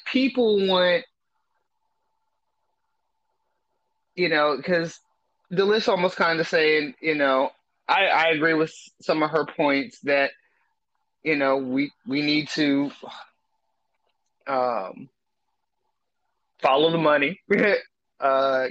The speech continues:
keep an eye on, you know, our leaders and what's going on. But <sighs> th-, this,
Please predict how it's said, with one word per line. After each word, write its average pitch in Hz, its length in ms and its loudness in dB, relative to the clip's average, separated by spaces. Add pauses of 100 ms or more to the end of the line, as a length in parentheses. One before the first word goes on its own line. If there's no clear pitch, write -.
keep 185 220 -2
an 175 100 2
eye 156 300 2
on, 147 400 2
you 156 80 -2
know, 139 400 0
our 131 220 0
leaders 156 680 0
and 123 240 -6
what's 160 200 0
going 143 340 -2
on. 139 280 -2
But 143 280 0 (1600)
<sighs> - 60 -14 (1900)
th-, 185 260 -2
this, - 500 -4